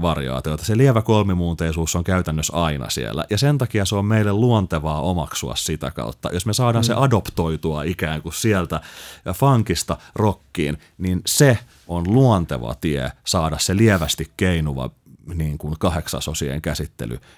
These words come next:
Speaker 1: biittiin. No sitten taas ne, ähm, vähän niin kuin ennakoidut etuiskut esimerkiksi, josta mä puhuin, että, että niin kuin, ää, jännite, minkä ne luo sitten sen, sen kolmimuunteisuuden ohessa, että tää on niinku jännite ja purkaus, niin,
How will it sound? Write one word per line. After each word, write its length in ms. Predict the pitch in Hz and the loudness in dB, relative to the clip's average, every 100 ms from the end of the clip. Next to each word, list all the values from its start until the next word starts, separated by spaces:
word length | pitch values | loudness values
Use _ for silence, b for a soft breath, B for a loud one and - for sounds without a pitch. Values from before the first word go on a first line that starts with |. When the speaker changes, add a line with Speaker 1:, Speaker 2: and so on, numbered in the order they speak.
| b | b
Speaker 1:
biittiin. 460 | 69 64 - 73 71 - | -6 -6 -6 -8 -8 -4
No 100 | 98 | -2
sitten 260 | 127 113 - | 0 0 0
taas 240 | 107 98 | 0 2
ne, 140 | 107 - B B B | 0 -2 B B B
ähm, 240 | 95 98 98 - _ _ _ _ _ _ _ - | 0 0 -2 -6 _ _ _ _ _ _ _ -4
vähän 220 | 113 107 98 | 0 2 2
niin 120 | 92 | 2
kuin 160 | 107 | 4
ennakoidut 580 | 117 104 - 82 80 78 - | 6 4 2 0 -2 -4 -2
etuiskut 680 | 98 92 82 76 - 67 78 | -2 0 -2 -2 -4 -6 -4
esimerkiksi, 600 | 78 82 78 80 - - | -2 -2 -2 -4 -6 -4
josta 180 | 80 85 | -4 -4
mä 80 | |
puhuin, 320 | 80 85 85 76 | -2 -2 -2 -2
että, 280 | - 82 - | -6 -8 -6
että 260 | 82 - 85 | -8 -4 -2
niin 220 | 82 80 | -2 -2
kuin, 200 | 82 80 B B B - | -4 -6 B B B -6
ää, 220 | 82 82 | -4 -2
jännite, 540 | 98 110 104 92 85 78 _ b _ 82 | 0 2 2 0 -2 -6 _ b _ -4
minkä 240 | 85 85 | -2 0
ne 140 | 101 | 2
luo 300 | 95 85 76 73 b b b _ - | 4 2 0 -4 b b b _ -6
sitten 360 | 82 78 80 78 _ _ - | -6 -4 -6 -8 _ _ -14
sen, 320 | - 90 82 | -6 -4 -2
sen 160 | 78 85 | -4 0
kolmimuunteisuuden 840 | 110 107 90 80 78 78 80 78 95 | 2 2 2 -2 -4 -6 -6 -4 -2
ohessa, 420 | 92 78 - 67 | -2 -2 -4 -6
että 140 | 85 | -6
tää 200 | 101 95 | -2 0
on 120 | 76 | -2
niinku 200 | 69 67 | -4 -4
jännite 340 | 87 87 80 80 | -4 -2 -4 -4
ja 100 | 78 | -4
purkaus, 460 | 87 82 78 76 | -2 -4 -4 -4
niin, 220 | 82 82 | -4 -2